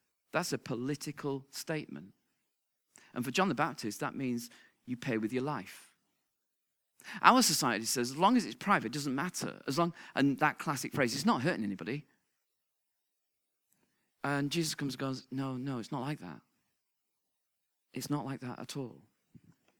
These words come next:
All the way from the beginning, God's intention has always been for his people that they would have a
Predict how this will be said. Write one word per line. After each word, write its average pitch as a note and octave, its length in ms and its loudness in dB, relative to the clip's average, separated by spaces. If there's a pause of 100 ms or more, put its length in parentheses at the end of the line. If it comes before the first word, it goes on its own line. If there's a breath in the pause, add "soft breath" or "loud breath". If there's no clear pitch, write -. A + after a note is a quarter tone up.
(380 loud breath)
All A#3+ 260 10
the A3 80 8
way F3+ 300 6
from F#3+ 280 4
the E3+ 60 2
beginning, D#3 540 4 (240 loud breath)
God's G3 260 8
intention F3+ 540 4
has D3 120 2
always F#3 280 6
been F#3+ 160 4
for F3+ 160 0
his G3+ 380 4
people - 560 -4 (540)
that D3 180 2
they F3+ 220 6
would E3 200 4
have C#3+ 420 2 (400 soft breath)
a C#3 220 4